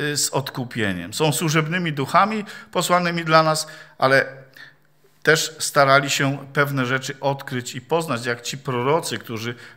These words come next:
prorokowali o tym, co miało, co miało nastąpić. A więc tutaj jest mowa o tym, że część, może spora część nawróconych w tych północnych rejonach, e, Azji Mniejszej, to byli nawróceni Żydzi. Zresztą tak było też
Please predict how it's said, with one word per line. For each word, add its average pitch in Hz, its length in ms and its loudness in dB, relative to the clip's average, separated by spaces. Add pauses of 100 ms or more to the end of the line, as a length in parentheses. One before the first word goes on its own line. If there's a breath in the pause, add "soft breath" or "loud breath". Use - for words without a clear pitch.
prorokowali 120 800 -2
o 110 80 -6
tym, 117 200 -8
co 120 140 -6
miało, 113 480 -4
co 127 120 -6
miało 110 260 -4
nastąpić. 104 640 -12 (240 loud breath)
A 151 80 4
więc 208 160 2
tutaj 277 220 2
jest 196 120 0
mowa 233 320 2
o 202 120 4
tym, 226 360 -4
że 180 260 4 (880 loud breath)
część, - 600 4 (680 soft breath)
może 131 280 2
spora 226 500 6
część - 480 -2
nawróconych 190 880 2
w - 40 -12
tych - 220 -4
północnych 208 540 -2
rejonach, 196 680 4 (540 loud breath)
e, 127 220 6
Azji 214 300 6
Mniejszej, 196 480 2 (200)
to 233 180 2
byli 190 280 0
nawróceni 196 600 -2
Żydzi. 143 500 -6 (120)
Zresztą 262 300 -4
tak 196 160 2
było 226 160 -2
też 208 300 -2